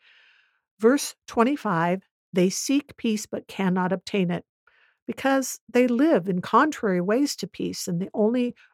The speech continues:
real peace giver they are rejecting." In verse twenty-six, it says, "They will seek prophecies," but as it mentions in Jeremiah fourteen, verses fourteen through sixteen,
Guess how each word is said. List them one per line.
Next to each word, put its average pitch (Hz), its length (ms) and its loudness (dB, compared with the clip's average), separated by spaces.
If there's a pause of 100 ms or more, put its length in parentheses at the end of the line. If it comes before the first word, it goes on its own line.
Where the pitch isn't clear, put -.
real 233 200 4
peace 247 360 0
giver 190 400 0
they 196 140 2
are 202 80 2
rejecting." 196 640 -2 (880)
In 226 140 8
verse 240 240 6
twenty-six, 226 720 2
it - 100 -6
says, 208 260 4
"They 202 160 6
will 214 300 6
seek 233 340 -2
prophecies," 190 920 0 (520)
but 202 360 4 (260)
as 214 400 6
it 208 140 -2
mentions 220 580 -2
in 185 140 -2
Jeremiah 190 540 0
fourteen, 202 640 -2
verses 190 380 -8
fourteen 190 500 -6
through 196 180 -8
sixteen, - 760 -6